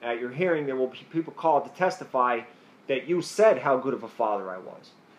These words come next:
That you never, ever, ever mentioned anything because nothing happened. So the father shows up at Turkey Hill today, starts blasting me. I've been beating Liz and the baby since he was born.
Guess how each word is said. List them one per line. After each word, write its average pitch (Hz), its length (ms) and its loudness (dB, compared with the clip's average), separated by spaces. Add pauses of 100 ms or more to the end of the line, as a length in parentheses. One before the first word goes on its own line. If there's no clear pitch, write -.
(100)
That 151 100 0
you 175 140 0
never, 180 320 6
ever, 185 320 4
ever 208 280 6
mentioned 196 560 2 (280)
anything 247 480 4
because 185 260 2
nothing 202 300 4
happened. 262 500 0 (1600)
So 247 160 2
the 226 80 0
father 202 380 4
shows 196 280 0
up 214 140 0
at 214 100 -6
Turkey 220 300 0
Hill 254 220 8
today, 107 380 -8 (580)
starts 165 320 2
blasting 160 680 4
me. 82 100 -20 (720)
I've 185 200 6
been 202 160 2
beating 185 280 0
Liz 190 380 4 (240)
and 226 300 6
the - 20 6
baby 220 580 6 (600)
since 180 240 -2
he 180 80 2
was 170 140 2
born. 190 320 6